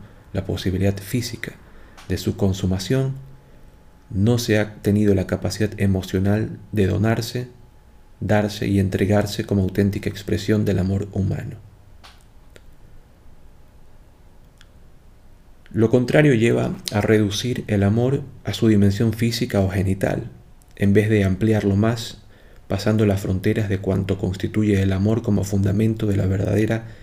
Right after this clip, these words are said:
y humanizante interacción amorosa, que ha de ir adornada de cohesión, expresividad, respaldo para la autonomía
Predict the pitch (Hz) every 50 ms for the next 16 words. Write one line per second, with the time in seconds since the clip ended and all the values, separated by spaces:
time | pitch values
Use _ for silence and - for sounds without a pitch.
0 | - - - - 104 107 101 101 107 104 104 101 101 - 127 131 135 - 117 110
1 | 101 104 98 95 95 - - 110 104 101 98 101 107 113 110 113 - - - 101
2 | - - - - - - - - - - - - - 95 95 98 101 101 107 104
3 | 104 98 95 95 92 92 98 98 110 113 107 101 95 98 98 95 101 - 95 92
4 | 95 - - 117 117 117 117 117 - - - - - - - 101 - - - -
5 | 98 - - 92 90 92 95 107 107 - 107 - - - - - - - - -
6 | - - - - - 107 - - - 123 127 123 107 107 101 98 98 95 95 95
7 | 95 92 95 98 - 95 95 95 95 104 110 113 113 113 113